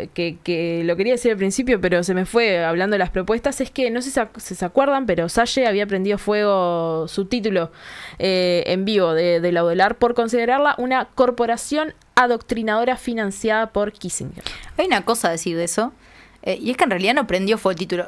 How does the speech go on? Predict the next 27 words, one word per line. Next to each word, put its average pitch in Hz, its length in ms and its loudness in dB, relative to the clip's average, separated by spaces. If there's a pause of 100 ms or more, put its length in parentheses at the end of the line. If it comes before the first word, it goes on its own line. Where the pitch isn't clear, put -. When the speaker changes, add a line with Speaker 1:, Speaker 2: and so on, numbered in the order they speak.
Speaker 2:
rompió 220 580 0
un 370 60 -6
pedacito 208 800 -2
en 190 120 -2
el 220 140 -4
costado 196 600 0
del 208 160 0
papel 185 480 -2 (160)
y 220 100 -2
lo 196 160 -2
prendió 196 420 -2
fuego. 170 320 -4
Speaker 1:
Sí. 165 200 -2 (500)
Speaker 2:
A 269 140 4
mí 415 160 0
me 320 100 2
parece 175 560 -2
de 226 220 0
un 269 180 0
nivel 170 480 0 (1040)
de 190 760 0 (800)
falta 339 460 2
de 180 60 4
respeto, 180 720 0
si 165 140 -6
se 165 160 -2
quiere, 160 480 0